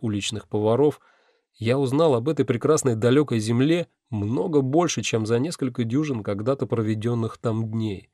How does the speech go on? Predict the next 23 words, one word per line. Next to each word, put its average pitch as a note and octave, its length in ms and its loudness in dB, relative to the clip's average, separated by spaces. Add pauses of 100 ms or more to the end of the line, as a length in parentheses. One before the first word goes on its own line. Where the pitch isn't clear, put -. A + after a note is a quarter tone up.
(920)
Потому A#2+ 360 0
что C3 160 -4
сейчас D#3 440 -4
я B2+ 160 2
был D3+ 280 2
не C#3 160 2
любопытным E3 580 0
путешественником, A2+ 960 -2 (340)
готовым B2 540 4
до B2 140 8
отказа B2 340 6
заполнить A#2+ 520 2
красочными A#2 600 2
впечатлениями B2+ 880 4 (160)
все E3+ 300 0
вынужденные B2 680 4
паузы B2 460 6
между A2+ 280 0
важными A2 420 4
делами, A2+ 520 4 (380)
а A2+ 100 2
местным E3+ 440 0
жителем, C#3+ 520 2